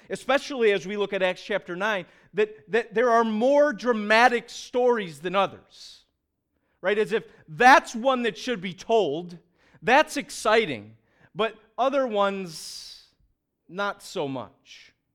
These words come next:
Now, we all recognize that some stories have more dramatic details. But every single story about how God has come in the person of Jesus Christ,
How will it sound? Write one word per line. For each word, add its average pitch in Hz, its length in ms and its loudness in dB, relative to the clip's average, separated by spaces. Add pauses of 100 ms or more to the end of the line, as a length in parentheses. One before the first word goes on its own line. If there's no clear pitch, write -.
(640)
Now, 240 120 2
we 254 140 0
all 302 200 6
recognize 196 840 -4 (260)
that 214 160 -4
some 277 280 -4
stories 214 460 -4
have 208 240 -4
more 214 200 -2
dramatic 180 600 -4
details. - 760 -18 (640)
But 226 240 -8
every 294 440 2
single 269 340 -8
story 170 720 -2 (240)
about 214 320 4
how 220 140 4
God 240 400 4
has 247 200 -6
come 254 320 -6
in 240 60 -6
the 208 80 -6
person 240 420 -10
of 202 100 -8
Jesus 175 380 -14
Christ, 247 400 -6